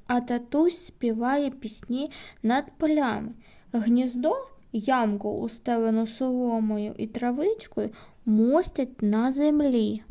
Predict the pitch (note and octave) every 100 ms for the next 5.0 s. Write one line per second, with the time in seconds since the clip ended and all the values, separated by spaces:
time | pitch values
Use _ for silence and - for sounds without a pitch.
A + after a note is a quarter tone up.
0 | - _ _ - - - - - B3 G#3
1 | A#3+ A#3 A3+ A#3 A#3+ C4+ D4+ D4+ E4 D#4+
2 | - - - C#4 C#4+ B3 B3 C#4+ D#4 D#4
3 | D#4 D#4 D4+ D#4 D4 - D4+ D4 D#4 D#4+
4 | - E4 D#4+ D#4+ D#4 D#4 D4+ A#3+ G3+